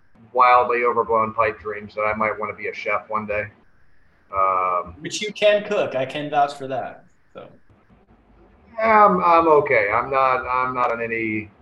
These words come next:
Speaker 1: professional level, but, uh, I moved out to California 'cause I had a buddy of mine that was living in San Francisco and talking about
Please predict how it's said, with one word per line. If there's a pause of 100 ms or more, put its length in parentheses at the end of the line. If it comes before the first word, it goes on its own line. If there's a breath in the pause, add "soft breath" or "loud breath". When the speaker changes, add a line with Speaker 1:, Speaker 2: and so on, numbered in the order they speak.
Speaker 1:
professional
level, (180)
but, (440)
uh, (640)
I
moved
out (440)
to
California
'cause
I
had
a
buddy
of
mine
that
was
living
in
San
Francisco
and
talking
about